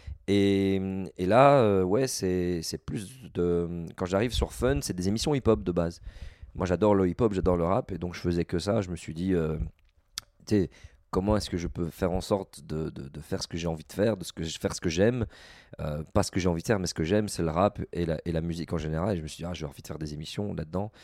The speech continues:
Et donc, j'avais mon émission rap, euh, qui s'appelait Keep It Real,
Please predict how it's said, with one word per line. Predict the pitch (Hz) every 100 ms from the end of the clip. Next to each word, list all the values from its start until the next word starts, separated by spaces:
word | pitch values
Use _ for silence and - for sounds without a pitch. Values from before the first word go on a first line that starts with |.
| - - -
Et |
donc, | 87
j'avais | 82 80 87
mon | 87
émission | 82 80 - 87 85 -
rap, | - 85 110 - - _ _ _ -
euh, | 78
qui | 78
s'appelait | 87 87
Keep | - 82
It | 85
Real, | - 107 117